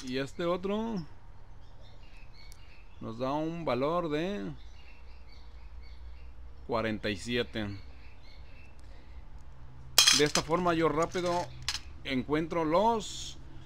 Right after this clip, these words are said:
que están cien por ciento en su valor. Tengo aquí estos capacitores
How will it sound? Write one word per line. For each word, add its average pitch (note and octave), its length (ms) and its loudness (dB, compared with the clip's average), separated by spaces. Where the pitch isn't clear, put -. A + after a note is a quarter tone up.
que A#2+ 80 2
están D#3+ 320 4
cien F#3 240 2
por D#3+ 180 4
ciento E3+ 460 2
en B2+ 80 4
su B2+ 100 -4
valor. A#2 360 2
Tengo E3+ 180 6
aquí D#3+ 140 0
estos F3 180 -4
capacitores F#3+ 960 2